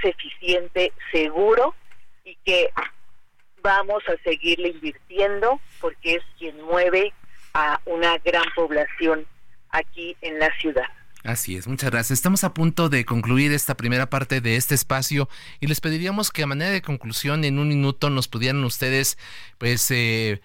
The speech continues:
Speaker 2: dar su visión de cómo ven el, el veinte veinticuatro aquí en la Ciudad de México, eh, por ejemplo, la expectativa para, eh, recuperar algunas de las alcaldías de diputada Marta Ávila. ¿Cuántas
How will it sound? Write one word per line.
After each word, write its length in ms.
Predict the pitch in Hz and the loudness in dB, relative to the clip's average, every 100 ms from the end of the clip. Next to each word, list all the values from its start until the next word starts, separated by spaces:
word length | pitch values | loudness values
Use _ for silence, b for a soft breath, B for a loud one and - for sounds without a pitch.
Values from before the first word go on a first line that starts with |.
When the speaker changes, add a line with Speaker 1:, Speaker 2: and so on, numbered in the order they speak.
| b b - | b b -20
Speaker 2:
dar 260 | 135 143 156 | -4 -2 -2
su 160 | - 156 | -2 -4
visión 320 | 131 - 147 | -2 0 0
de 100 | 147 | 0
cómo 260 | 151 151 | 2 2
ven 220 | 143 147 151 | 2 2 2
el, 540 | 139 123 113 113 104 | 2 2 0 0 -2
el 240 | 104 107 104 | -2 -2 0
veinte 360 | 139 160 156 | 0 2 0
veinticuatro 560 | 131 123 113 147 147 143 | 0 -4 -2 -2 0 -2
aquí 240 | - 135 | -2 -2
en 60 | 139 | 0
la 120 | 139 | 0
Ciudad 240 | - 127 | 0 0
de 100 | 131 | 0
México, 680 | 127 139 - 147 - 160 151 B B B B | 0 0 -2 -6 2 2 2 B B B B
eh, 380 | 123 123 123 117 | 0 2 2 0
por 80 | 120 | -2
ejemplo, 340 | 123 151 147 151 | 0 0 2 2
la 100 | 127 | 0
expectativa 840 | - 123 - 104 156 165 156 - | -2 -4 -4 -4 0 2 2 0
para, 480 | 135 135 139 139 135 b b b 127 | -2 0 0 -2 -4 b b b -4
eh, 360 | 123 117 117 113 | 0 2 0 -2
recuperar 580 | 117 120 120 120 147 | -8 -6 -2 0 0
algunas 580 | 160 135 139 147 143 139 | 0 0 2 2 4 2
de 120 | 127 | 2
las 240 | 120 117 123 | 2 2 0
alcaldías 760 | 117 - 117 135 139 139 135 | -2 -4 -6 -4 0 0 2
de 180 | 127 120 | 0 0
diputada 440 | 120 123 - 135 131 | 0 -4 -2 0 2
Marta 380 | 131 131 135 | 0 0 -4
Ávila. 320 | 135 135 131 135 | -2 -2 -2 -2
¿Cuántas 640 | - 160 175 156 143 - | 0 0 2 0 0 -2